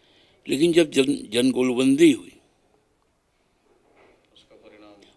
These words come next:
Speaker 1: उसका परिणाम क्या निकला था? तो जब जनता चुनाव लड़ती है ना, तो सत्ता हारती है,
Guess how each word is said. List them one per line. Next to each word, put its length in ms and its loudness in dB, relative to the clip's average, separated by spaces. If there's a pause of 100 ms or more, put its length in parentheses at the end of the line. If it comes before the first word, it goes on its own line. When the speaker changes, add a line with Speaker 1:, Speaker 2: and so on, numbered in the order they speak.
Speaker 1:
उसका 220 -4
परिणाम 520 0
क्या 180 -8
निकला 280 -14
था? 280 -20 (640)
तो 80 -2
जब 240 -2
जनता 500 0
चुनाव 340 -2
लड़ती 340 -10
है 80 -6
ना, 160 -12 (1400)
तो 80 -10
सत्ता 440 -6
हारती 500 -12
है, 100 -20